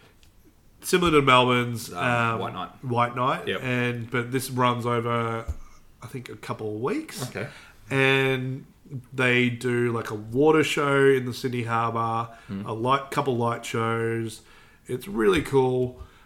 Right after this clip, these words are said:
Speaker 1: Um, and I would definitely go check it out. Uh, but as well, Sydney's actually, like, still got a really cool food culture as well. Um,
Speaker 2: Hmm.
Speaker 1: like, I love getting up to Sydney and,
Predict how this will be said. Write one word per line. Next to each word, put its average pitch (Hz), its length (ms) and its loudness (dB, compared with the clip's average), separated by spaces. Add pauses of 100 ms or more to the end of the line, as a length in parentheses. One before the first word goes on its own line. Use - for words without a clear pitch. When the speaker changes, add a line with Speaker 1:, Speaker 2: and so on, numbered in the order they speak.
(160)
Speaker 1:
Um, 120 840 0 (580)
and 123 520 -4 (140)
I 143 120 4
would 143 140 8
definitely 120 260 2
go 113 100 0
check 113 240 -4
it 110 60 -2
out. 110 340 -4 (160)
Uh, 120 200 0
but 143 320 0
as 143 120 0
well, 151 420 4 (140)
Sydney's 262 400 0
actually, 214 320 2 (340)
like, 156 220 -4 (160)
still - 240 -2
got 214 100 8
a 170 60 6
really 143 300 8
cool 139 180 2
food 127 260 -2
culture 120 380 -4
as 110 100 -10
well. 113 380 -4 (420)
Um, 117 600 0 (800)
Speaker 2:
Hmm. 92 200 -10
Speaker 1:
like, 113 340 -2 (800)
I 143 340 6
love 123 600 0
getting 127 220 2
up 123 100 -6
to 117 80 -12
Sydney 120 540 -6
and, 113 360 -6